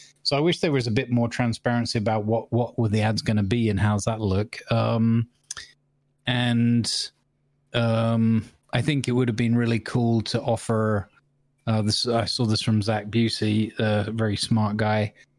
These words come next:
um, very knowledgeable on all this stuff. And he, uh, said it would be cool if you could do this way, like the, the, this is like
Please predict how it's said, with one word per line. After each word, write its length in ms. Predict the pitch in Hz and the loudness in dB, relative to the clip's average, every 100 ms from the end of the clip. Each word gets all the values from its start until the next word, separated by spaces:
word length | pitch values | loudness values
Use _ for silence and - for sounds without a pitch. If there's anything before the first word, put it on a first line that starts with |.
| - | -6
um, 340 | 113 110 107 101 | -2 0 0 0
very 160 | 117 | 0
knowledgeable 460 | 110 110 110 98 107 | 2 0 0 -2 0
on 100 | 107 | 0
all 60 | 104 | 0
this 140 | 98 | -2
stuff. 340 | - 107 - - | -4 -6 -6 -4
And 180 | 113 95 | -2 0
he, 460 | 127 120 117 110 _ _ _ _ - | 2 2 2 0 _ _ _ _ -2
uh, 340 | 117 113 113 | 0 2 0
said 220 | 110 135 | 0 0
it 40 | 123 | 2
would 180 | 135 120 | 0 0
be 100 | 117 | -2
cool 320 | - 147 127 | 0 2 2
if 160 | - | 0
you 80 | 117 | 0
could 280 | 120 113 110 | 0 -2 0
do 200 | 127 120 | 0 2
this 420 | 107 113 143 - | 2 2 0 0
way, 280 | 123 117 113 | 0 2 2
like 220 | 110 110 | 0 0
the, 100 | 113 | 0
the, 580 | 104 117 107 104 104 104 113 | 0 2 2 2 2 2 0
this 180 | 135 | 0
is 180 | 123 110 | -2 0
like 280 | 113 107 | -2 -2